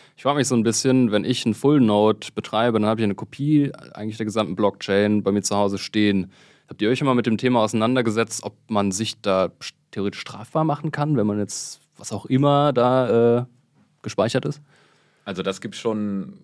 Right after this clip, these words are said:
Speaker 2: ganz lange. Also es gab ja vorher, äh, wie Christoph auch schon gesagt hat, ähm, unterschiedlichste Arten, ähm, Daten in die Bitcoin-Blockchain reinzuschreiben, äh, ob Return und so weiter.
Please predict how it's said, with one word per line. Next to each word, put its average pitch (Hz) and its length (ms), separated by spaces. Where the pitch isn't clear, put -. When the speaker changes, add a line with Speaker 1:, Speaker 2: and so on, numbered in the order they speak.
Speaker 2:
ganz 90 240
lange. 80 300
Also 71 160
es 76 100
gab 90 160
ja 85 80
vorher, 95 560
äh, 85 220
wie 90 40
Christoph 85 360
auch - 80
schon 85 160
gesagt 80 280
hat, 78 320
ähm, 78 320
unterschiedlichste 90 840
Arten, 82 540
ähm, 78 520
Daten 82 540
in 87 120
die 87 80
Bitcoin-Blockchain 78 800
reinzuschreiben, 69 800
äh, 69 160
ob - 280
Return 78 600
und 73 200
so 71 100
weiter. 80 340